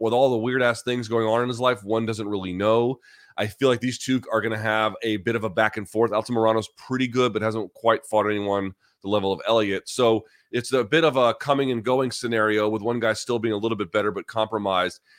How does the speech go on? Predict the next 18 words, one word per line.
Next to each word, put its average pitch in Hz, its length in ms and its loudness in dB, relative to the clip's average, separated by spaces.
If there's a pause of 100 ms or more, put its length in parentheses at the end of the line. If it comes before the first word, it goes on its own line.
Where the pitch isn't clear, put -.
(120)
It 123 80 -6
just 165 260 0
seems 190 240 -4
to 151 60 -12
me 147 60 2
like 120 180 2
also 131 320 2
when 120 100 0
you 113 60 -2
just 104 120 -8
look 117 80 -10
at 110 40 -8
their 107 120 0
indiv-, 110 180 0
individual 101 400 -6
styles, 101 400 2
scramble 113 460 -2
heavy, 104 420 -2